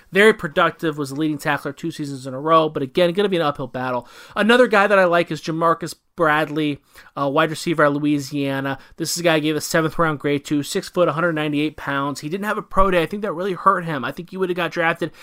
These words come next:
if he would have had that pro day. He ran, uh, he runs in the four fours, and I truly believe that after watching his film. The big, the big issue with him is he ran in a very run-heavy offense,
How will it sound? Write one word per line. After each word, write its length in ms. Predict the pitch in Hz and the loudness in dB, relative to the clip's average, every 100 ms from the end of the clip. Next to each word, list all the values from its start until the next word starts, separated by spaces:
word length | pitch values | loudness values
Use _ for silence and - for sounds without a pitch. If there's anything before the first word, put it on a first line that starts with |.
| - - | -12 -2
if 180 | 254 | 0
he 80 | 240 | 2
would 140 | 247 233 | 4 4
have 100 | 185 | 4
had 280 | 202 254 233 | 4 4 4
that 160 | 185 | 2
pro 260 | - 165 156 | 4 4 4
day. 160 | 131 | 0
He 140 | 127 180 | -4 -4
ran, 300 | 196 185 175 | -2 -4 -6
uh, 140 | - 165 | -8 -4
he 180 | 220 220 - | -4 -6 -10
runs 640 | 196 185 180 175 247 277 208 | -10 -8 -4 6 6 6 2
in 60 | |
the 80 | 180 | -4
four 280 | - 202 190 | -2 2 2
fours, 400 | - 175 180 175 - - | 2 0 0 -2 -8 -2
and 120 | 196 | 0
I 80 | 202 | 0
truly 300 | 208 269 240 | 0 -2 -2
believe 240 | 180 185 180 | -4 -4 0
that 100 | 165 | 0
after 180 | - | 0
watching 400 | 156 151 151 151 | 0 2 2 -2
his 220 | 139 147 - | -8 -8 -10
film. 300 | - 139 135 | -8 -6 -6
The 60 | |
big, 320 | 131 180 180 - _ | -2 -4 -4 -18 _
the 80 | 190 | -8
big 240 | 147 190 | 0 0
issue 200 | 165 160 | 0 -2
with 120 | 151 156 | -4 -2
him 120 | 147 | -4
is 80 | 143 | -6
he 220 | 143 151 | -6 -4
ran 300 | 165 156 151 | 0 0 0
in 100 | 143 | -2
a 60 | |
very 220 | 127 147 139 | 0 2 4
run-heavy 540 | 127 147 127 143 139 | 4 2 2 0 2
offense, 480 | 131 131 147 139 | 2 2 0 -6